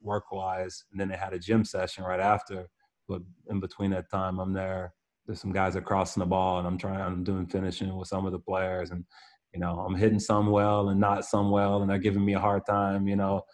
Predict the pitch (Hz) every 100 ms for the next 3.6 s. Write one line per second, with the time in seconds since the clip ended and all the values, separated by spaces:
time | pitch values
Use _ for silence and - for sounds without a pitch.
0 | - _ - 98 98 110 110 117 117 110
1 | 101 - 101 101 104 92 - 110 139 -
2 | 104 101 - 98 92 92 - 98 98 95
3 | 90 92 104 98 98